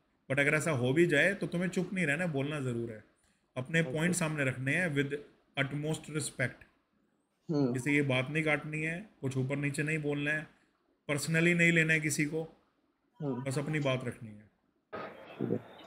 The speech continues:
Speaker 1: And दो
Speaker 2: Thank you,
Speaker 1: मिनट
Speaker 2: sir।
Speaker 1: काफी होते हैं किसी topic
Speaker 2: हाँ।
Speaker 1: के ऊपर अपने points note down करने के लिए। Two
Speaker 2: यस,
Speaker 1: minutes
Speaker 2: सर।
Speaker 1: are enough।
Speaker 2: यस, सर। Thank you, sir।
Speaker 1: All the best।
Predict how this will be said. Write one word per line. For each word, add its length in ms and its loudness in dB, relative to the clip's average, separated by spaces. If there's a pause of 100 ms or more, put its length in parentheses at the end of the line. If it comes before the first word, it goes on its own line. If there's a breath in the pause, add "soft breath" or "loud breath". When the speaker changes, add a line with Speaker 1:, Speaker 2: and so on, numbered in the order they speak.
(300)
Speaker 1:
And 260 0
दो 80 -4
Speaker 2:
Thank 60 -2
you, 160 10
Speaker 1:
मिनट 180 10
Speaker 2:
sir। 100 2
Speaker 1:
काफी 240 4
होते 260 4
हैं 240 2 (360)
किसी 200 2
topic 220 2
Speaker 2:
हाँ। 120 8
Speaker 1:
के 120 2
ऊपर 240 4
अपने 200 0
points 400 -4
note 200 4
down 180 2
करने 240 -2
के 100 -4
लिए। 140 -6 (600)
Two 40 0
Speaker 2:
यस, 80 4
Speaker 1:
minutes 260 0
Speaker 2:
सर। 100 2
Speaker 1:
are 100 4
enough। 180 0 (1000)
Speaker 2:
यस, 180 10
सर। 220 0 (840)
Thank 200 10
you, 100 6
sir। 140 2
Speaker 1:
All 840 4
the 120 0
best। 180 -6